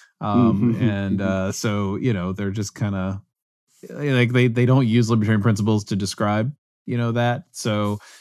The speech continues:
Speaker 1: anyway, we get it from that end. I mean, do you get, do you get more, like, hate mail from people who are more, like, left-leaning or right-leaning, or where does that come from for you? And, and hate mail could just be, like, negative feedback. I don't actually mean spewing
Speaker 2: Right.
Speaker 1: hate mail.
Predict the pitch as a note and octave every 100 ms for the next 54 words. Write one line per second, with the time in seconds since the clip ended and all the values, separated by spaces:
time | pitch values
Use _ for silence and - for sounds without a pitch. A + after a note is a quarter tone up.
0 | _ G3 C3 A2+ C3 C3 G#2+ G#2+ G2 A2
1 | A2 G2+ G2 G#2 G#2+ G#2 A2 C3+ G3 B3
2 | G#3+ - _ - E3 D#4 G#3+ G3 G3 E3+
3 | C#3+ D#3 C#3+ D#3 C#3+ C#3 B2 C3 B2+ C3
4 | B2+ A#2+ A#2 A#2 A#2 A2+ G2+ G2 A#2+ C#3+
5 | G3 G3 G#3 E3 G#2+ A2+ D3+ E3+ F#3 G3
6 | D3 A#2 G#2 - A#2 C3 B2+ B2+ B2 B2
7 | B2 A#2 G#2 G#2+ F#2 - D3 D3+ C#3+ D3
8 | F3 C#3+ B2+ A#2 A2 - G#2+ F#2 F2 G2
9 | F2+ E2 F2 E2+ D#2 D#2 F2+ F2+ D#2 F2+
10 | E2+ F2 F2 E2 D#2+ E2 - _ _ -
11 | - A#2 A2+ A2 F2+ D#2+ E2